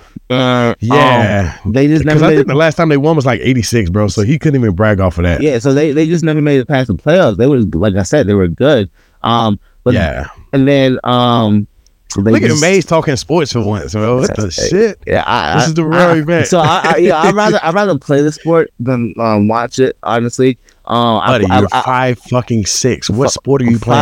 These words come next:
Speaker 1: five eight, bitch. Fuck you talking about?
Speaker 2: Fucking, what are you playing, Limbo, <laughs> bro?
Speaker 1: No, so
Speaker 2: How
Speaker 1: I,
Speaker 2: low can
Speaker 1: so
Speaker 2: you go?
Speaker 1: in high
Speaker 2: Can you
Speaker 1: school
Speaker 2: go down <laughs> low?
Speaker 1: So it's
Speaker 2: Yeah, he's halfway to the ground already. Fucking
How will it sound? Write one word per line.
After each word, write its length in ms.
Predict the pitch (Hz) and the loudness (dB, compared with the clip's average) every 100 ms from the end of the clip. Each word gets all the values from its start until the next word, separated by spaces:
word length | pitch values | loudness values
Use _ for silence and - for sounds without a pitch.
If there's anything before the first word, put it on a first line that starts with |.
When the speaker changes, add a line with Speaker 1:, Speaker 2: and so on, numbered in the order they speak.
| 139 | 2
Speaker 1:
five 40 | |
eight, 220 | 143 135 85 | 2 0 0
bitch. 300 | 127 131 - | 0 -2 -2
Fuck 160 | 139 - | -4 -2
you 80 | |
talking 200 | 135 143 | 0 0
about? 200 | 120 113 | -2 -6
Speaker 2:
Fucking, 520 | - 160 - 143 123 120 - | -2 -4 -2 0 -2 -4 -8
what 100 | 160 | -2
are 40 | 202 | 2
you 100 | 196 | 0
playing, 480 | - 196 165 139 147 | 0 0 0 0 0
Limbo, 460 | 180 185 185 233 | 0 0 2 2
<laughs> 0 | |
bro? 80 | 190 | 2
Speaker 1:
No, 240 | 175 139 226 - - | 0 0 0 -6 -4
so 120 | 160 | 0
Speaker 2:
How 240 | 160 160 185 | 2 2 2
Speaker 1:
I, 40 | |
Speaker 2:
low 240 | 185 175 | 0 -2
can 120 | - 156 | 0 0
Speaker 1:
so 180 | 160 | 2
Speaker 2:
you 60 | 147 139 | 4 2
go? 100 | 135 | 2
Speaker 1:
in 160 | 143 147 | 0 0
high 260 | 143 170 | 0 0
Speaker 2:
Can 120 | 185 180 | 0 0
you 120 | 170 | 0
Speaker 1:
school 140 | 170 | 2
Speaker 2:
go 0 | |
down 460 | 165 160 160 214 190 | 2 2 2 2 2
<laughs> 40 | |
low? 120 | 240 208 240 | 0 0 0
Speaker 1:
So 180 | 180 147 | 2 0
it's 300 | - 117 147 | 0 -2 0
Speaker 2:
Yeah, 140 | 240 | 0
he's 180 | 196 214 | 0 0
halfway 400 | 196 214 202 226 | 0 0 0 -2
to 120 | 202 | 0
the 60 | 175 | 0
ground 340 | 160 185 160 175 | 0 -2 -2 -2
already. 320 | 165 160 151 | 0 -2 -4
Fucking 260 | - 180 | -4 0